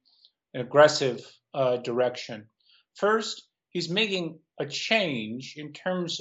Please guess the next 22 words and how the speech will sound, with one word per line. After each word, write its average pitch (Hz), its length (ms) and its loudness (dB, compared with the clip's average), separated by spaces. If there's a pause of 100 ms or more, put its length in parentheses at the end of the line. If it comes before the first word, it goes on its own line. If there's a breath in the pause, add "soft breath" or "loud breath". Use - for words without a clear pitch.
of 151 520 6 (160)
what 151 240 -4
the 160 60 -6
party 165 380 0
has 139 320 -6
set 170 260 0
for 143 160 -4
itself, 139 460 -2
what 127 100 -8
they 139 100 -4
call 143 280 2
the 143 80 -4
centenary 139 640 -4
goals, 117 640 2 (520 soft breath)
from, 170 640 6 (560)
um, 139 560 4
essentially 156 640 -2
having 151 460 2
a 131 60 -2
moderately 143 600 4
prosperous 139 680 -2
China 165 540 -2